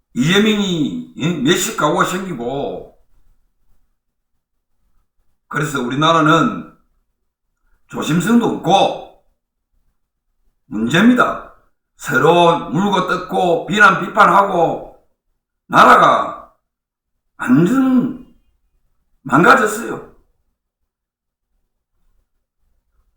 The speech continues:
대한민국은 올해 상당히 안 좋은 해가 됩니다. 그래서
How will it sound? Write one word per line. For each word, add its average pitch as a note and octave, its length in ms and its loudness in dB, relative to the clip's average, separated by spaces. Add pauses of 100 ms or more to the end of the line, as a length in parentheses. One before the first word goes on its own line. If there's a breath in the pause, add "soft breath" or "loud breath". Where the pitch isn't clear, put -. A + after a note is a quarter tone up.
(140)
대한민국은 E3+ 1040 0 (360)
올해 F3 220 -2 (920)
상당히 A3+ 600 2
안 D3 160 4
좋은 E3+ 580 -2 (500)
해가 D3 220 0
됩니다. A2+ 520 -10 (3250)
그래서 D3+ 920 -2